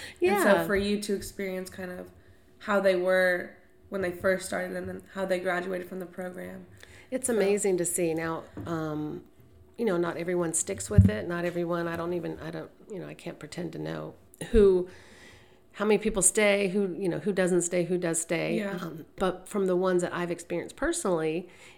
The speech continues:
Speaker 2: it's pretty cool to see the change.
Speaker 1: Yeah.
Speaker 2: And how, um, the ones that are, you know, really feel like they, you know, they have to also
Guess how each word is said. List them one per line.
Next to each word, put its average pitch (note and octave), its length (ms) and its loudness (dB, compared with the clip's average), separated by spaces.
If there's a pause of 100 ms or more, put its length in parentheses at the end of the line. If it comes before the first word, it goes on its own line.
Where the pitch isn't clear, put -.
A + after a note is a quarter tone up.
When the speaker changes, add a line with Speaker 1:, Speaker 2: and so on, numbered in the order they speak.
Speaker 2:
it's F3 260 -2
pretty - 340 -2
cool F3 340 -2
to E3 100 -6
see E3 600 -2 (360)
the - 80 -4
change. - 640 -8
Speaker 1:
Yeah. G#3+ 240 2
Speaker 2:
And E3+ 140 2
how, D#3 360 0
um, D#3 260 -6 (200)
the D#4 80 -2
ones F#4 220 4
that D#4 100 2
are, B3 320 2
you A#3+ 100 -2
know, G#3+ 120 2
really A3+ 300 0
feel G#3+ 340 -2
like F#3 400 -2
they, F#3 240 -2
you F#3 240 -6
know, G3 100 -2
they F#3 120 -4
have F#3+ 180 -6
to - 80 -10
also E3+ 540 -2